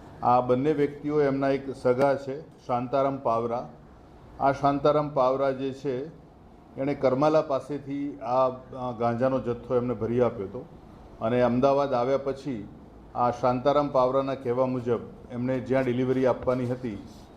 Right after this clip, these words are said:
એ પ્રકારે એમને અહીંયા પહોંચ્યા પછી એમને ફોન કરવાનો હતો.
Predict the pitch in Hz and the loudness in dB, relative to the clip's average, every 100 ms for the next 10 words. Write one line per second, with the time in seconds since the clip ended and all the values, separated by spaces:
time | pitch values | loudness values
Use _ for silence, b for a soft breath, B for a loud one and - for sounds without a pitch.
0 | - 131 131 123 123 120 123 117 117 120 | -6 -4 2 2 2 2 2 0 0 -4
1 | 123 - - 120 123 120 120 120 139 131 | -6 -10 -8 -4 -4 -2 -2 2 2 0
2 | 123 131 127 123 127 120 113 104 104 98 | -2 -2 -2 -2 0 0 0 -2 -4 -6
3 | 95 101 | -12 -14